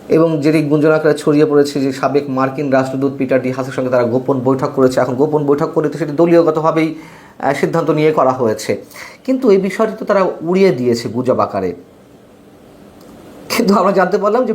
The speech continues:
পরবর্তীতে আবার এনসিপির দলীয় ফোরাম থেকে যারা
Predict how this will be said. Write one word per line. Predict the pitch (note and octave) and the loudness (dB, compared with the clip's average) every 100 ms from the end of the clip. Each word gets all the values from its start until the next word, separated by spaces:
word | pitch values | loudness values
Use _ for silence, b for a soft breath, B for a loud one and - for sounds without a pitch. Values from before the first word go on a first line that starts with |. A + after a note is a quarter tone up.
| - | 0
পরবর্তীতে | E3 E3+ F3 G#3 F#3+ | 0 2 -2 -2 0
আবার | D#3+ C#4 - - B B B B B - | 0 0 -2 -10 B B B B B -8
এনসিপির | E3 E3+ E3+ - - F#3 G3+ G#3+ - B B B - | -4 -4 -4 -8 -8 -2 2 2 0 B B B -14
দলীয় | B2+ D3 D3+ D#3 | 0 2 4 2
ফোরাম | D#3 - D3+ D3+ E3+ F3 | 2 -4 0 0 0 -4
থেকে | F#3+ - A#3+ D4 B B B B B A2+ | -6 0 0 -2 B B B B B -2
যারা | C3 | 0